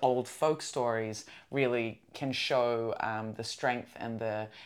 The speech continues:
and, like, things to be careful of and how to look after yourself and how to survive and, and, and things like this. And so, um, this,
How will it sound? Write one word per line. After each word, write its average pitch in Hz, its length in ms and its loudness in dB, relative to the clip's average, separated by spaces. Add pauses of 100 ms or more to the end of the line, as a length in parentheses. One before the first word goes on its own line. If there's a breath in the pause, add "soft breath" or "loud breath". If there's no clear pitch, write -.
(100)
and, 127 140 0
like, 110 320 -4
things 131 320 0
to - 100 -6
be 123 100 -2
careful 127 520 0
of 113 260 0
and 117 120 -4
how 117 220 -2
to 117 200 -2
look 131 220 -4
after 120 300 -2
yourself 117 440 -2
and 117 100 -6
how 117 180 0
to 113 180 -2 (420 loud breath)
survive 120 880 2
and, 117 200 0
and, 117 320 -2
and 120 120 -4
things 127 120 -4
like 120 100 4
this. 110 140 0
And 139 160 2
so, 143 160 10 (340 loud breath)
um, 151 580 12 (440)
this, 160 280 10